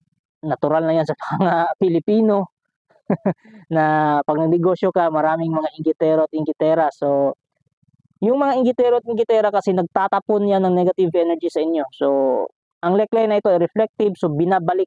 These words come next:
niya yung negative energy. So, mas lalong magdudusa yung mga inggitero at inggitera, buti nga sa kanila. Same lang din dito, mga migs, nagagamit sa negosyo at spiritual protection.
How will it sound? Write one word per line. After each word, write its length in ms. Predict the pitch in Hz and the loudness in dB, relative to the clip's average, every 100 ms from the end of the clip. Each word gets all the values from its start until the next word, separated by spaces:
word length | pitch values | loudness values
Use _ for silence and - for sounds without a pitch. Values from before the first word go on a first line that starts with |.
| - | -2
niya 240 | 190 180 | 0 2
yung 80 | 180 | 2
negative 480 | 170 165 - 160 156 | 0 0 0 -2 0
energy. 480 | 156 151 143 139 - | 0 0 -2 -4 -4
So, 400 | 139 139 131 143 | -4 -2 -2 -2
mas 160 | 160 | -2
lalong 400 | 196 214 214 202 | 0 0 0 0
magdudusa 480 | 170 175 185 - 180 | 0 0 0 0 0
yung 240 | 180 180 | 0 0
mga 400 | 180 165 165 185 - | 0 2 0 0 -2
inggitero 640 | 160 160 160 170 160 156 147 | -4 -2 -2 0 2 0 -2
at 20 | |
inggitera, 480 | 151 151 - 147 147 | -4 -4 -2 0 0
buti 400 | 139 131 - 147 | 0 -4 -4 -4
nga 80 | 139 | -4
sa 80 | 143 | -4
kanila. 400 | 135 139 135 127 _ _ _ _ _ _ _ _ _ _ _ | -4 -2 -2 -4 _ _ _ _ _ _ _ _ _ _ _
Same 240 | - 220 | -2 0
lang 160 | 254 254 | 0 0
din 160 | 247 240 | 0 0
dito, 240 | 233 226 | 0 0
mga 160 | 208 202 | 0 0
migs, 320 | 233 208 - | 0 -4 -6
nagagamit 480 | 202 180 185 185 185 | -2 0 0 -2 -2
sa 80 | |
negosyo 480 | 175 170 233 - 226 | 0 0 -2 0 -2
at 80 | 185 | -2
spiritual 560 | - 185 170 190 175 170 | -4 -2 -2 0 0 -2
protection. 720 | 170 226 240 - 214 220 | -2 -4 -2 0 0 0